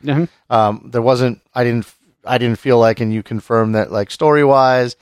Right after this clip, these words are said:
Speaker 1: Not too
Speaker 2: you know,
Speaker 1: much.
Speaker 2: music, those aren't the kind of things we're talking about, about this game.
Speaker 1: No.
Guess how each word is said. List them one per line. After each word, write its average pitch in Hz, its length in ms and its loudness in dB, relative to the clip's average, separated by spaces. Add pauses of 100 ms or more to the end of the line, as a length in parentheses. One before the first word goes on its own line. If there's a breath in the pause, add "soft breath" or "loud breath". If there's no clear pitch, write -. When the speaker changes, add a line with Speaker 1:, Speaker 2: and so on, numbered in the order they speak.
(120 soft breath)
Speaker 1:
Not - 120 -20
too - 80 -14
Speaker 2:
you - 40 0
know, 113 60 4
Speaker 1:
much. 110 80 -2
Speaker 2:
music, 131 600 2
those 131 180 2
aren't 139 140 2
the 127 80 -2
kind 131 180 0
of 113 80 -4
things 113 220 -4
we're 110 80 -2
talking 107 340 0
about, 98 200 2
about 95 200 -4
this 92 160 -14
game. 95 420 -8
Speaker 1:
No. 123 260 -4